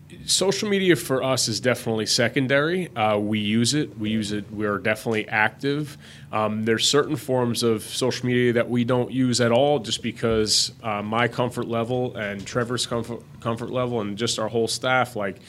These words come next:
you know, Snapchat might be great for junior high athletes and high school athletes. We don't use it. It's just something that we don't feel that comfortable with, and, uh, so we don't do it at all. We don't try to dabble with it and waste time with it. You know, years ago when we worked with Ryan Lee, he had us do a time assessment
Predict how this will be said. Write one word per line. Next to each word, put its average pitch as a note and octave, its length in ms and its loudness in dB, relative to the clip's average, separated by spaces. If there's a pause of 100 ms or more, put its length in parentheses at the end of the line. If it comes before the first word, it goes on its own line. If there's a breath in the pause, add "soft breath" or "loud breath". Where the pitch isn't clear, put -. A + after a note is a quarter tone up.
(540 loud breath)
you B2 80 2
know, A2 100 6
Snapchat B2+ 640 2
might A#2+ 220 -2
be A#2+ 100 0
great B2 380 0
for A2+ 120 -6
junior A#2 320 -2
high A#2 180 -4
athletes B2 440 -2
and G2+ 100 -10
high A#2 120 0
school B2+ 240 -4
athletes. B2 360 -4
We B2+ 160 2
don't C#3+ 200 2
use C3+ 200 0
it. - 200 -10
It's G2+ 200 -6
just - 280 -2
something A2+ 300 -2
that G#2+ 180 -2
we A2+ 120 2
don't A#2 200 0
feel A#2 220 0
that G#2 200 -2
comfortable B2 460 -4
with, C#3+ 320 -2
and, G2+ 200 -6
uh, G2+ 280 2
so C3 160 0
we C#3 80 6
don't D3 180 6
do D3+ 140 8
it C3+ 80 6
at C3+ 100 6
all. C3+ 220 6
We A2 100 0
don't B2 160 0
try A#2+ 240 2
to A2 80 2
dabble A2+ 400 2
with A#2+ 260 -2
it A#2 120 -2
and G2 120 -10
waste A#2 300 0
time A#2 260 -2
with A#2 200 -2
it. A#2 180 0 (420 loud breath)
You A#2+ 60 -4
know, A#2 80 2
years B2 320 2
ago C3 220 4
when B2+ 80 2
we A#2 80 0
worked A#2+ 240 0
with G#2 100 -6
Ryan A#2 420 0
Lee, D3+ 220 2
he A2+ 140 -6
had A#2 180 0
us G#2+ 140 -8
do A#2+ 140 -2
a G#2+ 40 -4
time C3 360 0
assessment G#2+ 640 -4